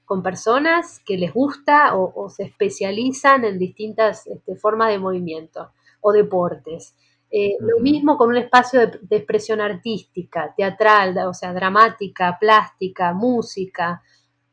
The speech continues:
Speaker 1: Te ima-, te lo vas imaginando, ¿no? Como di-,
Speaker 2: Sí, sí, sí, sí, totalmente.
Speaker 1: distintas aulas o,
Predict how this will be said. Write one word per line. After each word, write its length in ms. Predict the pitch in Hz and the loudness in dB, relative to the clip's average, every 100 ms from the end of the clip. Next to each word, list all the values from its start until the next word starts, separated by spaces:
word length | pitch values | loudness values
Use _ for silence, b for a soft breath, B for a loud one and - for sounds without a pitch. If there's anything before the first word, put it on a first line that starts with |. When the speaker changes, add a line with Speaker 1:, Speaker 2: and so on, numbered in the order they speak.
| _ | _
Speaker 1:
Te 80 | 202 202 | -2 0
ima-, 180 | 208 | -2
te 80 | 185 | 2
lo 80 | 214 | 6
vas 200 | 254 294 | 6 6
imaginando, 580 | 285 254 233 190 175 170 | 2 2 2 0 -2 -2
¿no? 180 | 208 277 | -2 -2
Como 380 | 214 190 180 185 | -4 -2 -4 -4
di-, 160 | 190 | -8
Speaker 2:
Sí, 220 | - 131 | -4 -4
sí, 140 | 151 190 | -4 -8
sí, 100 | 202 | -10
sí, 200 | 190 147 | -12 -14
totalmente. 460 | - - 220 - 311 | -16 -8 -6 0 2
Speaker 1:
distintas 380 | 302 262 214 - | 6 6 6 4
aulas 640 | 233 311 262 214 185 - | 6 8 6 0 -2 -2
o, 100 | 185 | -4